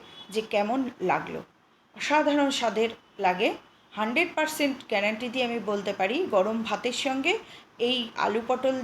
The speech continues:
দিয়ে, বড়ি দিয়ে মাছের, চিতল মাছের ঝোল একদম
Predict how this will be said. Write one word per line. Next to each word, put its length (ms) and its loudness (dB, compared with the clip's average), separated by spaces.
দিয়ে, 140 0
বড়ি 200 4
দিয়ে 140 2
মাছের, 300 0
চিতল 340 -6
মাছের 360 -2
ঝোল 180 2
একদম 400 -6